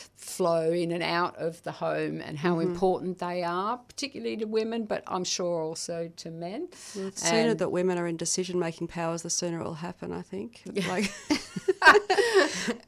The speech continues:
Speaker 2: So, yes, well, thanks again. That's very interesting and insightful research, and I think it's gonna be, um, fascinating to see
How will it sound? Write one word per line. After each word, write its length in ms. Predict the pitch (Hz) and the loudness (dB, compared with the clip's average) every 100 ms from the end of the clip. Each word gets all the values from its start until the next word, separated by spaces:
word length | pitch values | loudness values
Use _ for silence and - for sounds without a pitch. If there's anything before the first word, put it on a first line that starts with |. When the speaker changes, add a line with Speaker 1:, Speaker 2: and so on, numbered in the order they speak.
| - | -8
Speaker 2:
So, 180 | - 196 | 2 4
yes, 400 | 196 196 180 226 | 6 6 4 2
well, 80 | |
thanks 320 | 233 302 330 269 | 4 4 4 2
again. 260 | 214 208 | 4 6
That's 160 | 202 - | 6 4
very 300 | 226 240 240 | 4 6 6
interesting 640 | 208 214 226 208 202 202 | 4 2 2 2 2 2
and 80 | 185 | 2
insightful 720 | 175 - 175 175 - - 175 160 | 2 0 0 0 0 -2 -2 0
research, 520 | 165 185 185 160 - | 0 0 0 -2 -2
and 80 | 170 | -4
I 60 | 165 | -2
think 240 | 180 180 | -2 -2
it's 120 | 175 | -4
gonna 200 | - 175 | -2 -2
be, 400 | 165 165 165 160 | 0 -2 0 -2
um, 440 | - 156 156 156 160 | -2 -2 -2 -4 -4
fascinating 580 | 175 - 185 165 160 | -4 0 2 2 0
to 80 | 156 | -2
see 400 | - 170 165 160 | -2 0 0 -2